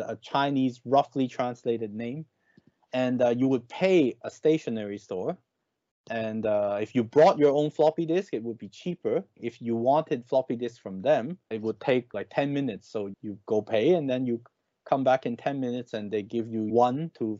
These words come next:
four floppy disks, depending on what game you wanted. And, uh, yeah, and so it was so common at one point that even stores that didn't sell games, stationery stores, or I've seen crazier ones, like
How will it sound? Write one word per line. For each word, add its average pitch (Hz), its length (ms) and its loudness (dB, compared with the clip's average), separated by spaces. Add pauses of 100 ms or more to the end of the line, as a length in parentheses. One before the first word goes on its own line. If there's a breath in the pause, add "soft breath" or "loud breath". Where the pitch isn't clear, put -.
four 127 220 0
floppy 117 380 -4
disks, 117 260 -6
depending 110 480 -6
on 95 140 -12
what 107 200 -8
game 117 300 -8 (140)
you 101 100 -6
wanted. 98 460 -4 (760)
And, 107 280 0
uh, 104 80 2
yeah, 208 160 4 (180)
and 131 160 -4
so 143 280 0
it 151 100 2
was 143 240 0
so 220 560 0
common 117 640 0 (680)
at 127 200 -4
one 190 320 0
point 165 460 2
that 120 200 0 (160)
even 185 380 -4
stores 170 460 0
that 123 240 0
didn't 139 280 -6
sell 185 360 2
games, 92 420 -12
stationery 110 560 -2
stores, 92 360 -12
or 107 180 -2
I've 110 160 -2
seen 147 300 -2
crazier 123 520 2
ones, 101 300 -10
like 101 140 -8